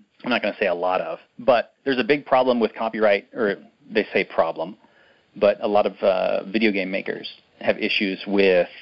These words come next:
not only piracy, but also YouTubers. And I think I've talked about this on the podcast before, where, like, the entirety of your game is simply a, like, a narrative experience,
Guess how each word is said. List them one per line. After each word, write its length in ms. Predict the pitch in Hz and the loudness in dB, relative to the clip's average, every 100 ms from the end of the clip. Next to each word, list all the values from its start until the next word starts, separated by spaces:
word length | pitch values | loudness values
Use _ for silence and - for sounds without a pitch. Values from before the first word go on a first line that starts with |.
| - | 0
not 240 | 120 120 | 2 4
only 440 | 110 107 101 98 92 | 2 0 -4 -6 -2
piracy, 600 | - 147 - 113 117 - - | 0 2 0 -6 -12 -14 -14
but 220 | 110 120 | 0 2
also 380 | 107 107 - 101 | 4 2 2 0
YouTubers. 560 | 98 - 98 90 - - - _ _ _ | 0 -4 -4 -6 -8 -14 -20 _ _ _
And 140 | 117 | 2
I 60 | 117 | 2
think 160 | 165 143 | 2 2
I've 100 | - | 2
talked 180 | 113 | 2
about 120 | 101 - | 0 -6
this 80 | - | -8
on 40 | |
the 60 | 98 | -4
podcast 320 | 107 - 95 | -2 0 -2
before, 420 | 92 - 92 - - - | -2 -2 -2 -2 -10 0
where, 800 | 113 110 101 98 98 95 92 - _ | 4 6 6 6 6 4 0 -4 _
like, 140 | 123 - | 0 0
the 100 | 113 | 0
entirety 420 | 107 131 123 120 | 2 4 4 2
of 120 | 110 | 2
your 120 | 107 | 2
game 380 | 101 110 107 117 | 0 -4 -4 -4
is 100 | 107 - | -6 -2
simply 320 | 107 101 110 | -2 -2 -2
a, 80 | 95 | -2
like, 180 | 92 98 | -2 -4
a 60 | |
narrative 480 | 90 92 98 107 113 | -4 0 4 4 4
experience, 580 | 120 - 127 135 160 | 0 -4 -2 0 0